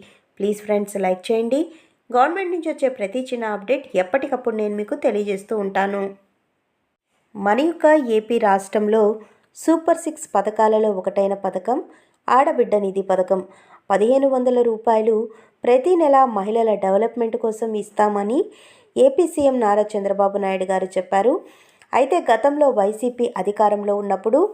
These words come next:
సంవత్సరానికి పద్దెనిమిది వేల ఐదు వందల రూపాయలు వైఎస్ఆర్ చేయూత పథకం ద్వారా ఇచ్చేవారు. ప్రస్తుతం ఉన్న టీడీపీ కూటమి ప్రభుత్వం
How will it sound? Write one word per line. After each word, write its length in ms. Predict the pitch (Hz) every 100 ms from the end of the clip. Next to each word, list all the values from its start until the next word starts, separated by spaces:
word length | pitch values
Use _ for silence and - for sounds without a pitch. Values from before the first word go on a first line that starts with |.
| - - - _ 254
సంవత్సరానికి 640 | 269 302 339 311 302 262 240 269 - _ -
పద్దెనిమిది 420 | 208 - 311 330 302
వేల 160 | 294 285 - 202
ఐదు 140 | 214 220
వందల 200 | 220 208 208
రూపాయలు 460 | 202 208 202 202 269 381 - _ _ 214
వైఎస్ఆర్ 480 | 220 269 330 311 302 240
చేయూత 260 | 202 208 214
పథకం 300 | 196 196 202
ద్వారా 300 | 196 196 208 214 254 185
ఇచ్చేవారు. 520 | - 208 202 196 196 - - _ _ -
ప్రస్తుతం 420 | 233 233 262 262 233
ఉన్న 120 | 220 208
టీడీపీ 380 | 208 202 208 214 202
కూటమి 340 | 196 196 196 190
ప్రభుత్వం 440 | 202 196 202 247